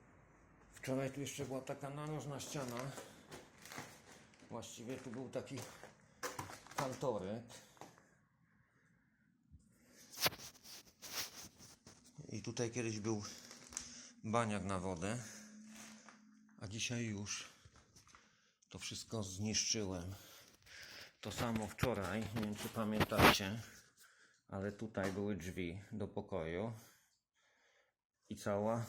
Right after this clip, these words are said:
do końca ściana. Już jej nie ma, wyniosłem ją. A tutaj były drzwi do łazienki. No i też tutaj zwaliłem ten próg jeden. O, tu mam, został próg, jeszcze szkielet.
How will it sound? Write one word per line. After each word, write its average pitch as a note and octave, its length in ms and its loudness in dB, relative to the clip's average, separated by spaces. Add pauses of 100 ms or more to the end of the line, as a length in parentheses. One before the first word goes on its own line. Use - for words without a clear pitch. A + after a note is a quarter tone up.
do G#2 180 2
końca A2 380 2
ściana. F#2 480 0 (340)
Już A2+ 200 0
jej A2 160 2
nie G2 180 2
ma, F#2+ 220 2
wyniosłem G2+ 560 0
ją. G2+ 240 0 (1080)
A F2 80 -2
tutaj G#2 400 4
były F#2+ 440 4 (240)
drzwi F2+ 320 -2
do F#2 140 4
łazienki. F2+ 840 -2 (1080)
No G2+ 160 2
i G2+ 60 2
też F#2 320 -2
tutaj F#2 300 -4 (420)
zwaliłem G#2+ 440 0
ten F#2+ 180 -6
próg G#2+ 420 0
jeden. A2+ 320 0
O, A2 80 0
tu A#2+ 160 -4
mam, A#2 200 -2
został A#2 300 -2
próg, B2+ 300 -2
jeszcze A2+ 360 -6
szkielet. - 720 -6